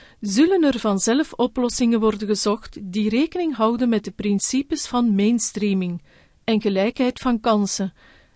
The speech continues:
en dat vanaf het begin van het besluitvormingsproces, wat ook de financiële weerslag sterk zal beperken. Hoewel de partijen die hebben meegewerkt aan het alternatief verslag van het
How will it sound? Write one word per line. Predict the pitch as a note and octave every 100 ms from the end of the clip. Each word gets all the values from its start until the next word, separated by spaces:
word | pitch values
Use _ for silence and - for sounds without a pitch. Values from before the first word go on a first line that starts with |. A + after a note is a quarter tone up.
| -
en | G3+ F3+
dat | A3 -
vanaf | - C4 B3
het | A3 F3
begin | G3+ A3+ C4+ D#4+
van | B3+ A3+
het | F#3 E3+
besluitvormingsproces, | F#3 - G#3 C4+ - A3+ A3 A3 A3 - A3+ - G#3 - - - _ _ _ -
wat | G#3 -
ook | A#3 D4 C#4
de | B3
financiële | A3+ G3+ F#3+ - G#3+ B3+ C4+
weerslag | G3 G#3+ - A3+ A3 G#3+
sterk | - - A3+ C4+
zal | - A3
beperken. | G#3 G3+ F#3+ F3+ - F3 E3+ _ _ _ _ _ _ _ _ _ _
Hoewel | A#3 A3+ D#4+ D#4+
de | C4
partijen | G3+ F#3+ - A3 C#4 D4+
die | B3 G#3+
hebben | G3+ F#3+ F#3+
meegewerkt | G3 C#4 D4+ G#3 G3+ A#3 - -
aan | G#3
het | F#3+ -
alternatief | - D#4 D#4+ C#4+ B3 A3 A#3 G#3+
verslag | G#3 G3 - A#3+ A3+ -
van | G3
het | F#3 E3+